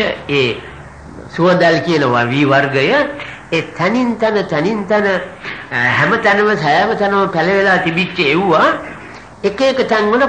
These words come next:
පඳුරු ගැහෙන්න පටන් ගන්න සමයක් එනවා. ඒ මොකද ඒ පඳුරු ගැහෙන්නේ? අර වෑ රසායන දැන් තවත් ගොරෝසු තත්ත්වයට ආවා. එතකොට අර පඳුරු හැදෙන්නේ. නැත්තම් සෞම්‍යත්වයේ තියෙන පැතිරී යනවා. අර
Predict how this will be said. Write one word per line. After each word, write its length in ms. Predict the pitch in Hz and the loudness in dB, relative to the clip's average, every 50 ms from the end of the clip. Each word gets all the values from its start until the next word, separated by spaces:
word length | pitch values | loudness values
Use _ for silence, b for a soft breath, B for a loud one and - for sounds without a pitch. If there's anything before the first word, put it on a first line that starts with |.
| 277 - | 0 0
පඳුරු 340 | 208 208 208 226 233 254 208 | 0 0 2 0 0 0 2
ගැහෙන්න 340 | 214 196 185 190 175 175 | 2 2 2 2 0 0
පටන් 400 | 175 170 160 147 151 143 143 139 | 0 0 0 0 0 0 0 0
ගන්න 240 | 131 131 127 127 123 117 | 0 0 -2 -2 -4 -4
සමයක් 500 | - 120 110 107 110 101 95 - - 98 | -4 -4 -4 -4 -4 -8 -8 -10 -12 -16
එනවා. 240 | 87 87 82 - - - B B B B B B - | -16 -16 -16 -18 -18 -20 B B B B B B 0
ඒ 140 | 185 247 247 | 0 2 2
මොකද 320 | 214 208 202 202 202 165 | 2 0 2 0 0 0
ඒ 100 | 165 156 | 0 0
පඳුරු 380 | 151 - 135 147 160 214 240 240 | 0 2 0 0 2 2 2 2
ගැහෙන්නේ? 480 | 214 202 180 160 143 160 190 269 302 302 - - B B B B B B | 2 2 2 0 0 -2 -4 -6 -8 -10 -10 -12 B B B B B B
අර 140 | - 143 160 | -2 0 0
වෑ 320 | 202 226 226 233 233 226 202 175 | 2 2 2 4 4 4 2 2
රසායන 540 | 160 165 165 190 190 185 180 180 185 190 262 294 294 - - - - | 0 0 0 2 2 4 4 4 4 2 2 2 0 -2 -6 -8 -6
දැන් 180 | - 175 202 190 | -4 -4 -4 -4
තවත් 380 | - - 151 165 185 202 175 151 | -6 -6 -4 -4 -4 -4 -4 -4
ගොරෝසු 400 | 131 156 165 196 208 185 170 175 | -4 -2 0 0 -2 -2 -4 -4
තත්ත්වයට 460 | 170 143 127 120 - 123 113 98 - | -2 -2 -4 -4 -4 -8 -10 -8 -8
ආවා. 260 | 101 92 90 90 92 | -8 -10 -10 -10 -10
එතකොට 280 | - 117 196 190 208 196 | -8 -6 -6 -4 -4 -4
අර 300 | 214 214 214 196 202 156 - | -4 -4 -4 -4 -4 -4 -2
පඳුරු 400 | - 143 156 175 196 208 180 165 | 0 0 0 2 2 2 2 2
හැදෙන්නේ. 500 | 143 127 - 120 117 95 85 87 - - - B B B B B B - 160 | 2 0 0 -2 -4 -6 -8 -10 -12 -14 -16 B B B B B B -4 -2
නැත්තම් 360 | 170 170 170 - 233 262 247 | -2 -2 0 0 0 0 0
සෞම්‍යත්වයේ 680 | - - 185 185 220 254 254 254 240 - - 214 185 180 | 0 0 0 2 2 2 2 0 0 0 0 0 0 0
තියෙන 320 | - 151 147 147 180 233 294 285 294 B B B B - | 2 0 0 0 0 0 -2 -4 -6 B B B B -4
පැතිරී 500 | - 196 226 - 240 226 220 226 202 180 | -2 -2 0 0 -2 -2 0 0 2 2
යනවා. 260 | 151 131 123 117 107 - - - - - - - | 2 2 2 0 -2 -4 -8 -16 -18 -20 -8 -4
අර 120 | - 143 | -4 -2